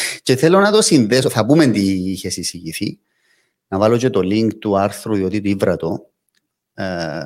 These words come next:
για όσους θέλουν να το δουν. Ε, να το συνδέσω με το ότι, ε, σε τούτη την προεκλογική απουσιάζουν κάποια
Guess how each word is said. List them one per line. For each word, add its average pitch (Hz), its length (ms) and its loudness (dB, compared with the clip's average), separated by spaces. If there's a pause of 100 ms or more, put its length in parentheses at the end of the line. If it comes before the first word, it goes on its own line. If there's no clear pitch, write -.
(420)
για 95 160 -8
όσους - 260 -10
θέλουν 92 260 -10
να 80 120 -8
το 78 140 -8
δουν. - 160 -18 (760)
Ε, 131 220 0
να 131 120 4
το 127 100 4
συνδέσω 180 680 6 (260)
με 127 220 6
το 123 240 6
ότι, 180 680 0 (260)
ε, 113 480 4
σε - 200 0
τούτη 160 280 4
την 214 120 4
προεκλογική 98 1080 -2
απουσιάζουν 185 1120 2
κάποια 175 840 2